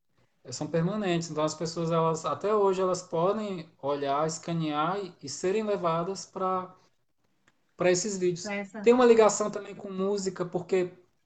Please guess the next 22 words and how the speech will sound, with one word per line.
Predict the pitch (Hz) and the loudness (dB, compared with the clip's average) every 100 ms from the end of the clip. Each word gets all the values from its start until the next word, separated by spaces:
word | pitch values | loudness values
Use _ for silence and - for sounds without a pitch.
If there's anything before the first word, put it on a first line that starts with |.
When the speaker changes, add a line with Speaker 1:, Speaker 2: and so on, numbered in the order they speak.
| _ _ | _ _
Speaker 1:
tem | - 175 | -2 4
paródias. | 190 180 160 175 175 165 165 165 - - _ _ _ _ _ _ _ - | 6 8 8 8 6 2 -4 -4 -8 -14 _ _ _ _ _ _ _ 0
E | 165 | 6
aí | 185 202 | 6 4
os | - | 4
textos | 202 202 - 175 | 4 4 2 -6
também | 196 185 185 | -2 0 0
vão | 185 | 2
pra | 185 | 4
lugares | 180 170 160 165 165 | 4 4 0 -2 -6
distintos. | 214 - - 190 180 170 - | -10 -10 -8 -6 -6 -8 -8
Tem | 190 185 | -6 -2
textos | 180 175 165 - 165 - | 0 0 0 -6 -14 -12
que | |
são | - 170 | -6 -2
mais | 165 156 | 0 -2
românticos, | 160 208 175 170 160 160 - | -2 0 0 0 -2 -6 -12
tem | 175 175 | -6 -6
textos | 165 170 160 - - | -4 -4 -6 -10 -18
que | - | -16
são | - 160 | -8 -4
mais | 156 151 151 - - | -2 -2 -4 -10 -16